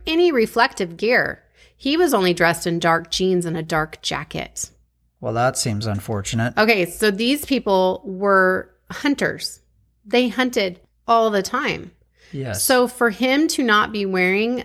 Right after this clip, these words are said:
Speaker 1: the proper gear, it's really fishy to me.
Speaker 2: And knowing that he is gonna be rolling up on his trigger-happy wife, who's just desperate to shoot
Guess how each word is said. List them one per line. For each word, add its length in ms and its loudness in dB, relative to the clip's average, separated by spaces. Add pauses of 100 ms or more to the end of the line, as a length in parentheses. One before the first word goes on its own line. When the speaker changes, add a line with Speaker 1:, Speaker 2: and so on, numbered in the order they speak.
Speaker 1:
the 140 0
proper 840 0 (300)
gear, 600 0 (400)
it's 300 -4
really 300 2
fishy 360 -2
to 80 -6
me. 420 -10
Speaker 2:
And 460 2
knowing 360 4
that 160 2
he 300 0
is 140 0
gonna 220 0
be 160 0
rolling 420 2
up 340 2
on 240 0
his 360 0
trigger-happy 600 2
wife, 640 0 (160)
who's 220 2
just 440 -2
desperate 580 2
to 100 -2
shoot 360 -4